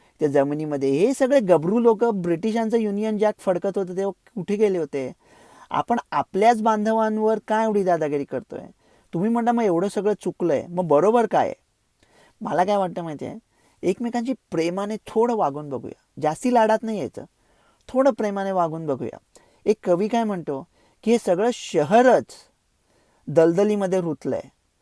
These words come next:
तर मग माझ्या साखळ्या सोडवणार कोण?" जर का लोकांना झोपच जास्ती प्रिय असली, तर स्वप्न बघणार कोण? "पाबगील सभी है, रिहाई की करे तदबीर कौन? दस्त बस्ता इस शहर में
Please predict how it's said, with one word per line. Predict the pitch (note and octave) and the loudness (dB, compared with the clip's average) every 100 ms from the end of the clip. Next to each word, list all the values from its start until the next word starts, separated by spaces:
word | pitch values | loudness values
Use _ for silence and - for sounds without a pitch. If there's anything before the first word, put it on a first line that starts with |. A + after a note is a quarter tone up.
| _ - | _ -4
तर | A3 | 0
मग | C#4 | 0
माझ्या | F3+ C3 B2+ G#3 | 0 -2 0 -2
साखळ्या | A#3 G3 E3+ G3+ A#3 | 0 -2 -2 -2 -4
सोडवणार | - E3+ F3 A3 A3 F#3+ | -2 0 0 0 -2 -4
कोण?" | D#3+ A2 - _ _ _ _ _ | -6 -10 -14 _ _ _ _ _
जर | D#3+ | 0
का | - A#3 | 0 0
लोकांना | G#3 A3+ B3 | 0 0 -2
झोपच | F3+ D#3+ E3+ C4+ | -2 -2 4 4
जास्ती | A3+ A#3+ A3 A#3+ | 6 6 4 -2
प्रिय | - G#3+ G#3 | -2 0 2
असली, | F3 - C3+ A2 G#3 _ _ - | 0 -2 -8 -6 -10 _ _ -6
तर | A3 | -4
स्वप्न | - E3+ G3+ A3 | 0 0 0 2
बघणार | F#3+ F3 G3+ F#3+ | 2 2 0 -2
कोण? | - B2+ D2+ - _ _ _ _ _ _ _ _ | -4 -8 -8 -20 _ _ _ _ _ _ _ _
"पाबगील | D#3 D#3+ F#3+ A#3 G3 A3+ | 4 4 4 2 2 0
सभी | G#3+ F3+ D#3+ G3+ | 0 -2 0 0
है, | F3+ F3 D3+ C3 D3 D#3 | 0 0 0 -2 -6 -6
रिहाई | B2+ C3+ D#3+ F3 F#3 G3 | -2 -2 0 2 2 0
की | G3+ | -6
करे | - F3+ F3 - | -2 -2 -2 -2
तदबीर | C#3+ C3+ F3 F3 - | -4 -2 0 0 -2
कौन? | C#3+ B2 A#2 A#2+ _ _ _ - | -6 -6 -8 -14 _ _ _ -16
दस्त | - A#2+ F#3+ - A3 | -2 6 6 4 -2
बस्ता | E3+ F3 - F3+ E3 | 0 0 2 2 2
इस | D#3+ | 0
शहर | - D3+ D#3 E3+ | -4 -4 -2 -2
में | D#3+ D3+ C3+ | -4 -4 -4